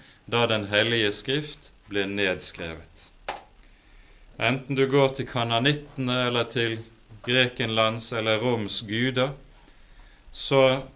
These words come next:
var det slik at det som kjennetegnet alle disse gudene, det var det at de var vel fornøyd bare menneskene bar frem sine offer,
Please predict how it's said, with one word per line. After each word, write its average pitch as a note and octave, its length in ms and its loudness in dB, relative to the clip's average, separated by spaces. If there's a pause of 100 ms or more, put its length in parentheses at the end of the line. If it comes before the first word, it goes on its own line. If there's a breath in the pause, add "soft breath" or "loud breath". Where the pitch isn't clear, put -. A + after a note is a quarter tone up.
(140)
var B2 200 0
det A#2+ 80 -2
slik D3 340 -2
at B2 140 -2
det C3+ 160 4
som A2 240 -8
kjennetegnet C3 960 0
alle C3 240 0
disse C3 320 -2
gudene, B2 480 -6 (920 soft breath)
det G#2+ 100 -12
var C3 160 8
det B2+ 160 6
at A#2 160 -2
de A#2 320 0 (640 loud breath)
var A#2 240 4
vel C#3 240 6
fornøyd B2+ 720 0
bare B2 280 2
menneskene A#2 920 0 (320)
bar A2+ 240 4
frem C3 320 -2
sine G#2 320 -6
offer, D3 480 -2